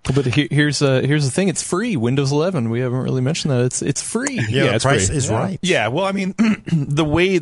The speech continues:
Speaker 3: I think the way to do it is what Gordon's talking about, which is to say, "Okay, w-, we're not forcing you into doing it, but we're giving you so many incentives to do that, that it just
Speaker 1: Mm-hmm.
Speaker 3: makes sense."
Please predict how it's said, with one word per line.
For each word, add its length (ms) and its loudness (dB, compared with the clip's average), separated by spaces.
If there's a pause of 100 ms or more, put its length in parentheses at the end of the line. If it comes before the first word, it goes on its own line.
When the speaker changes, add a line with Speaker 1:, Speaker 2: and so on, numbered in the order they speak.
Speaker 3:
I 120 2
think 220 2
the 100 4
way 300 2
to 100 2
do 300 2
it 60 0
is 220 -2
what 180 -4
Gordon's 380 0
talking 340 2
about, 280 0
which 160 -2
is 80 -4
to 60 0
say, 380 0
"Okay, 460 0 (300)
w-, 240 -10
we're 180 0
not 220 0
forcing 420 0
you 220 2
into 300 -2
doing 320 -4
it, 220 -6
but 160 -4
we're 120 -2
giving 240 -2
you 120 2
so 280 -2
many 200 0
incentives 540 -4
to 60 -2
do 180 0
that, 300 -2
that 240 0
it 80 -4
just 160 0
Speaker 1:
Mm-hmm. 80 -4
Speaker 3:
makes 180 -6
sense." 320 -8